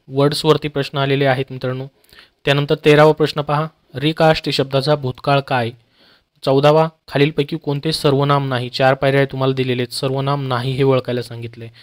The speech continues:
त्यानंतर पंधरावा नंबर पहा, आर्टिफिशियल, कृत्रिम या शब्दाचा खालीलपैकी कोणता विरुद्धार्थी शब्द आहे? बघा, विरुद्धार्थी शब्द विचारलेला आहे, समानार्थी विरुद्धार्थी शब्द येतील मित्रांनो,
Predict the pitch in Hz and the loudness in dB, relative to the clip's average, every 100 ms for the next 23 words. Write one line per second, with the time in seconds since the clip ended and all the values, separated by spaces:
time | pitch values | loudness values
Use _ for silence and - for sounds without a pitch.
0 | - - - 139 143 151 147 156 156 151 | -20 -20 -8 -6 -2 0 4 6 6 2
1 | 151 147 143 160 - - 139 143 165 156 | -2 -2 -2 -2 -6 -2 -2 -2 -6 -4
2 | 147 127 - 127 - 170 156 151 - 135 | -2 -4 -4 -6 -2 0 2 2 0 -2
3 | 135 135 151 147 135 139 139 135 156 135 | 0 -2 -2 -2 -2 -2 -6 -8 -8 -8
4 | 135 156 143 131 139 135 - 151 - 120 | -4 -2 0 0 0 0 -4 -6 -6 -6
5 | 123 107 104 104 _ - - _ 139 131 | -6 -6 -8 -14 _ -20 -20 _ -4 2
6 | 131 139 143 143 147 151 147 143 139 143 | 4 6 4 2 -2 -2 0 0 2 -2
7 | 143 139 139 151 _ - 127 131 131 139 | 0 0 -2 -6 _ -12 -8 -4 -6 -6
8 | 127 131 127 - 131 131 131 120 131 127 | -8 -4 -6 -4 -8 -4 -2 -2 -6 -10
9 | 123 127 | -8 -10